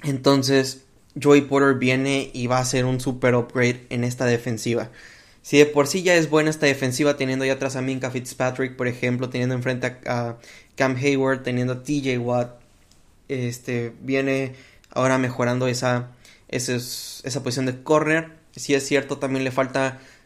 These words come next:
este, y muchos, eh, linebackers, porque únicamente bajo contrato están Mark Robinson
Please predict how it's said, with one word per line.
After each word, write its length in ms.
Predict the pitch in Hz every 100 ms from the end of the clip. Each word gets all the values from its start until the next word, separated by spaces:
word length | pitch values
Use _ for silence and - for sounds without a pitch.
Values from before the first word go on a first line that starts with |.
| _
este, 300 | - 120 -
y 60 | 120
muchos, 600 | 131 147 147 123 123 -
eh, 460 | - 120 117 117 123
linebackers, 680 | 127 131 127 127 143 139 -
porque 420 | - 123 127 123
únicamente 580 | 135 160 151 135 139 143
bajo 260 | 139 135 131
contrato 360 | 135 131 135
están 280 | 139 139 135
Mark 340 | 135 139 139 -
Robinson 720 | 139 139 139 135 127 139 139